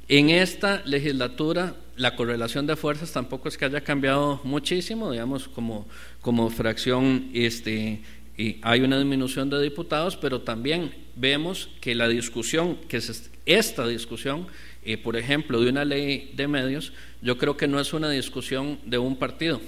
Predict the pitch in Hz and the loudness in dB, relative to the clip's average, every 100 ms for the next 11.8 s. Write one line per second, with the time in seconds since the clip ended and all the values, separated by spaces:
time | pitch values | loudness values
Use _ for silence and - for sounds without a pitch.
0 | - 120 117 151 151 143 135 123 - 135 | -8 -8 -4 -2 0 0 -2 -6 -4 -4
1 | 135 139 147 135 143 170 - - - - | -2 -4 -2 -2 -2 -8 -12 -12 -14 -6
2 | 117 113 110 101 - 101 113 151 175 139 | -2 0 -2 -6 -12 0 8 8 8 2
3 | 117 117 113 131 131 160 143 131 117 208 | -2 -4 -4 -2 -2 -2 -2 -2 -4 -6
4 | - 127 123 120 139 135 165 - - - | -4 -2 -2 0 0 0 -4 -10 -14 -12
5 | - 113 117 113 110 113 110 117 143 135 | -4 -4 -2 -2 0 -2 0 0 0 2
6 | 135 151 156 123 127 127 - 139 127 127 | 2 0 -2 -2 -2 -4 -4 -2 -2 -2
7 | 120 - 139 135 160 - 123 139 147 - | -4 -4 -6 -4 -6 -4 -4 -4 -4 -4
8 | 156 147 143 135 156 - - 117 123 - | -4 -4 -2 -2 -2 -6 -8 2 2 6
9 | 131 143 143 151 151 139 120 131 139 151 | 4 4 2 0 -2 -4 -4 -2 -2 0
10 | 151 - 135 143 151 156 - 120 127 147 | -2 0 0 0 0 -2 -4 -6 -4 -4
11 | 160 127 127 127 147 151 127 | -2 -2 -2 -4 -4 -4 -4